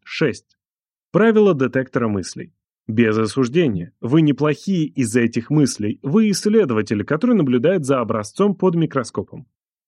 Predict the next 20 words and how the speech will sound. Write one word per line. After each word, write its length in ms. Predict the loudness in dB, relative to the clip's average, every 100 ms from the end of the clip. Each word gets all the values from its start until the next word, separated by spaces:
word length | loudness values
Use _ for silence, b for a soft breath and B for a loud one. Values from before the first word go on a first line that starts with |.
| -4
Ловите 520 | 0 2 2 0 -2
первую 480 | 0 0 2 2 2
мысль. 480 | 4 2 0 -8 -12 -2
Именно 400 | 2 4 2 0
она 200 | -2 0
и 100 | -2
есть 360 | 0 0 -2
корень 360 | -2 0 0 -2 -6
автопилота. 800 | -8 -6 -4 -2 0 -2 -8 -20 _ _ _
Делайте 540 | 0 2 4 2 2
записи 500 | 0 0 0 -6 -6
три-пять 600 | -6 2 2 2 0 -2
раз 240 | -2 -2 -4
в 80 | -4
день, 280 | -2 -2
чтобы 320 | -2 0 2 2
увидеть 400 | 2 0 -2 -2
закономерности. 880 | -2 -2 -2 -2 -6 -12 -16 -18 -18 _ _ _ _ _ _ _ _ _ _ -2
Итог 380 | 2 2 2
недели. 540 | 2 0 0 -2 -4